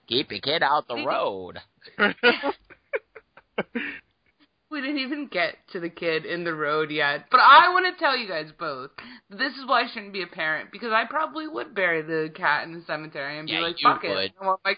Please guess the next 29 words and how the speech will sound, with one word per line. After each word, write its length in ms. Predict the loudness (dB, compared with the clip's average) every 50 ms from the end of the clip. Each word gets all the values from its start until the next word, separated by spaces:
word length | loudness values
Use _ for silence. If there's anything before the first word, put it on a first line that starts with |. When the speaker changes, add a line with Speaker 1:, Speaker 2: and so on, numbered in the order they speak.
| -4 -8
Speaker 2:
kid 160 | -8 -6 -6
to 80 | -4
cry." 380 | -2 0 2 4 4 4 4 2
Speaker 1:
You 180 | -2 -4 -6 -6
would. 380 | -6 -6 -6 -6 -8 -10 -8 -2
Speaker 3:
As 80 | 2
long 140 | 2 2 2
as 80 | 0 -6
you 60 | -2
bury 260 | 2 4 4 4 4
it 60 | 2 0 _ 2
Speaker 2:
Actually, 380 | 2 2 2 2 0 0 0 0 -2 -2
I'd 60 | 0 4
be 40 |
like, 220 | 4 4 4 4 2
"I 120 | 0 2 2
want 260 | 4 2 2 2 0 -8 _ -20
my 60 | -20 -20 -18
kitty, 600 | -12 -8 -8 -6 -6 -6 -8 -8 -10 -10 -10 -10
and 180 | -8 -6 -4
my 220 | -2 0 0 0 -2 -4
poor 320 | -8 -6 -2 0 0 0 0 -4 -10 -12
kitty 280 | -8 -6 -4 -4 -4 -4
is 160 | -6 -8 -10
gone." 560 | -8 -4 -2 -2 -2 -2 -4 -4 -4 -4 -6 -10 _ -6 -2 0 0 2 0 0 0 2 2
Imagine 600 | 4 6 8 8 8 8 6 2 -2 -2 -2 2
my 300 | 4 4 4 4 2 -2 -4
cat's 480 | -4 -2 0 0 0 -2 -4 -6 -10 -10
Robo, 800 | -8 -6 -4 -4 -4 -4 -2 -2 -2 -2 -2 -4 -4 -8 -10